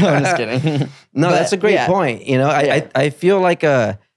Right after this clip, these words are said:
Speaker 2: I'm finally ready to put myself back out on social media like that, you know,
Speaker 1: Yeah.
Speaker 2: 'cause I feel for a while, sometimes just kind of go into hiding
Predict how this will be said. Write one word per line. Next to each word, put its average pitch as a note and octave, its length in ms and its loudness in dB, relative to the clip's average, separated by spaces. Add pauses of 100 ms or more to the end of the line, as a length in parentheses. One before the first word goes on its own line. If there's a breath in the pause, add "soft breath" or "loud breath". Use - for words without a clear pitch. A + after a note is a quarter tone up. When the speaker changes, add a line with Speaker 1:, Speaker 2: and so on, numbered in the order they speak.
(220)
Speaker 2:
I'm B2 160 0
finally C#3 420 0
ready B2 340 0
to A2 80 -2
put A#2 240 -4
myself G#2+ 340 -6
back G#2 220 -6
out G#2+ 200 -4
on G2+ 100 -6
social G2+ 320 -6
media A2 240 -4
like C#3 200 -4
that, E3 300 -2
you - 60 0
know, C#3+ 80 0
Speaker 1:
Yeah. D3+ 60 -2
Speaker 2:
'cause C3+ 100 -2
I A#2+ 60 0
feel C3 200 -2
for B2 140 -4
a A2+ 60 0
while, A#2 180 -2
sometimes B2 400 -6
just G#2 80 -14
kind A2 140 -6
of G2 80 -12
go A2+ 180 -4
into G#2+ 160 -12
hiding A#2+ 420 -8